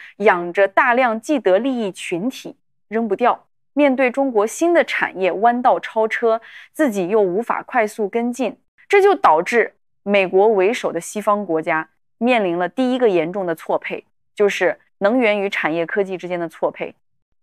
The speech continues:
这里我可不是要唱空美国，美国好坏那也是人家自己的事儿，不是外人说几句就能左右的。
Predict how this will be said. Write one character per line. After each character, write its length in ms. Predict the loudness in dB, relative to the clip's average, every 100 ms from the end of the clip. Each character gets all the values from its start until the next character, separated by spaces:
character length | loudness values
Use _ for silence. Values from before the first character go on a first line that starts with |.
| _ _
这 200 | 2 4
里 160 | 4 4
我 180 | 2
可 220 | 2 0 -4
不 160 | -4
是 120 | 0
要 140 | 2 0
唱 260 | -2 -6
空 220 | -6 -8 -4
美 200 | -4 -6
国， 380 | -10 -12 -12 -20 _ _ _ -20 -8
美 240 | 0 2 4
国 220 | 4 2
好 340 | 2 2 2
坏 380 | 2 2 2 2 0
那 60 |
也 180 | 2 0
是 160 | 0 0
人 160 | 0
家 200 | 0 -2
自 180 | -2 -6
己 140 | -6 -8
的 140 | -10
事 160 | -2 -2
儿， 180 | -2 _ _ _ -20 -4
不 100 | 0
是 180 | 2 2
外 340 | 4 4 4
人 280 | 4 2 0
说 280 | -2 0 0
几 200 | -2 -8
句 200 | -6 -6
就 180 | -4 -4
能 220 | -4 -4
左 200 | -4 -4
右 280 | 0 0 0
的。 200 | -4